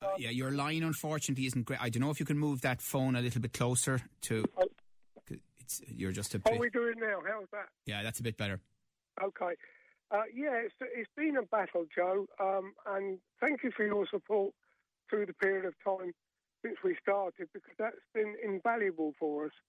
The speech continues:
Speaker 2: um, and, and, uh, a great comfort. Yeah, I do believe that we are, we can see the light at the end of the tunnel, Joe, um, <clears throat> and it,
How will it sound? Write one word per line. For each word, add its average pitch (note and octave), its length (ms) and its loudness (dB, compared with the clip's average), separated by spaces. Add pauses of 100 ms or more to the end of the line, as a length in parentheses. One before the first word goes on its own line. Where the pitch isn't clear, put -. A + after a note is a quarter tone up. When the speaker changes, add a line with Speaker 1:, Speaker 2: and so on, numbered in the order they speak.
(360)
Speaker 2:
um, F#3+ 340 4
and, F#3+ 140 0 (240)
and, F#3+ 340 2
uh, F#3+ 240 2
a G3 40 -2
great A3+ 280 0
comfort. G3 420 0 (840)
Yeah, A3 200 0 (120)
I B3+ 140 0 (100)
do C#4+ 180 -2
believe A3+ 460 -4
that F#3 180 -4
we F#3+ 360 0
are, F#3 300 0 (2250)
we G#3 160 4
can G#3 220 -4
see A#3 100 2
the A3 120 -2
light A3 280 0
at F3 120 -8
the F#3+ 120 -2
end F#3+ 140 -4
of E3+ 100 -14
the F#3 80 -10
tunnel, E3+ 460 -4
Joe, D3 240 -4 (280)
um, E3+ 360 -2 (300)
<clears throat> G3+ 240 0 (580)
and F#3 340 0 (520)
it, G#4 120 -8